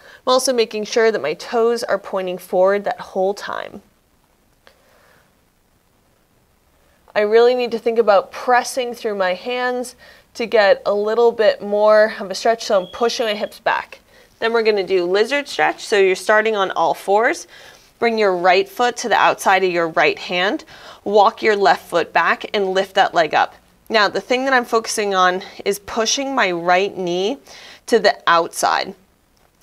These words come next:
So I'm really trying to separate the front, the, the front leg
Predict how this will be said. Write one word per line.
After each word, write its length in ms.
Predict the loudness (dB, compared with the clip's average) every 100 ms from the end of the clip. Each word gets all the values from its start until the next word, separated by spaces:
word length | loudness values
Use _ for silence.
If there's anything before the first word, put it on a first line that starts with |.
| -16
So 380 | 0 4 4 2 -8 -12 -2
I'm 220 | -2 2
really 260 | 2 4 2
trying 260 | 2 2
to 60 | 0
separate 680 | 2 2 4 4 2 -2 -14 -20 -16
the 360 | -6 -2 -2 -4
front, 480 | -2 2 2 0 -6
the, 520 | 2 4 6 4 -2 -8
the 100 | -4
front 300 | 0 0 2
leg 360 | 2 2 -2